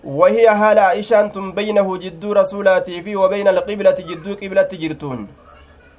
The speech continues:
وهي حال عائشة بينه جدو رسولاتي في وبين القبلة جدو قبلة حال جرتون. على فراش أهله فراش ور إسات الرت حال تاتين.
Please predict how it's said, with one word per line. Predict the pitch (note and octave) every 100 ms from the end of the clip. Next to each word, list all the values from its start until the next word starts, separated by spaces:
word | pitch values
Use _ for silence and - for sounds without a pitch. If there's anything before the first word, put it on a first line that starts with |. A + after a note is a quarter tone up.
| _ -
وهي | C#3 D#3+ F#3+ F#3+
حال | F#3+ G3
عائشة | G3 F3 F#3 F#3+ G3
بينه | F#3+ F#3+ F#3+ F#3+ F3+
جدو | D#3+ D#3+ F3
رسولاتي | F#3+ F3+ F#3 F#3 F3 F3 F3
في | E3+
وبين | E3+ F#3 F#3
القبلة | E3+ E3 G#3 F#3+ F#3+ E3+
جدو | D#3 F#3
قبلة | F#3+ F#3 F3 F3 F#3 F#3+
حال | F3 E3+
جرتون. | D3+ C#3 C3 A#2 - - _ _ _ -
على | C#3+ F3+ F#3+
فراش | F#3 F#3+ G#3 G#3 G#3
أهله | G#3 F#3+ F#3 F#3 F3
فراش | F#3 F#3+ G3
ور | F#3+ G3 F3+
إسات | E3 F#3 F#3
الرت | F3 F3+ F3+
حال | F3+ F3 F3
تاتين. | E3+ D#3 F3+ G#3+ G#3+ G3